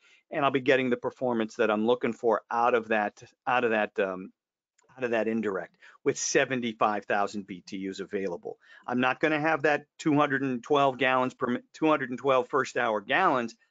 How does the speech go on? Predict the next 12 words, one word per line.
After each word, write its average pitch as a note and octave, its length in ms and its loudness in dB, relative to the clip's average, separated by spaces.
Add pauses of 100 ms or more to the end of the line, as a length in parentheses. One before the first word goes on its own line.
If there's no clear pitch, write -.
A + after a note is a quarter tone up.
(140)
I'm D#3 160 -8
gonna A#2+ 200 -2
have A2 160 -2
something G#2 340 -6
less. C3 380 0 (340)
But D3+ 140 0
again, D#3 460 2
in C#3+ 120 -6
a B2+ 60 0
lot C3+ 260 4
of E3 120 -2
cases, F#3 500 -2